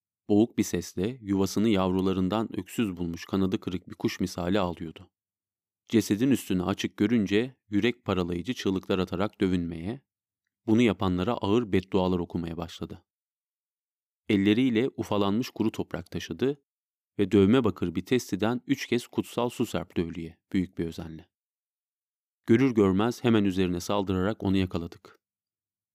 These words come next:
Hiç şaşırmış gibi görünmüyordu. Ona eski ve yeni olayları sorduk,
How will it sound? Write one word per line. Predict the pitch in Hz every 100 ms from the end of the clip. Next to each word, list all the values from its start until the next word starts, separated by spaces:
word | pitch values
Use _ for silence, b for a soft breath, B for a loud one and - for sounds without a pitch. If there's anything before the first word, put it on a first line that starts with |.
| _
Hiç | - 170
şaşırmış | - 104 98 95
gibi | - 101
görünmüyordu. | 98 90 82 82 - _ _ _ _ _ _ _ _ _ _ _
Ona | 123 127 104 -
eski | 110 - 135
ve | 123
yeni | 123 101
olayları | 104 92 85 85 90
sorduk, | - 82 87 135 - -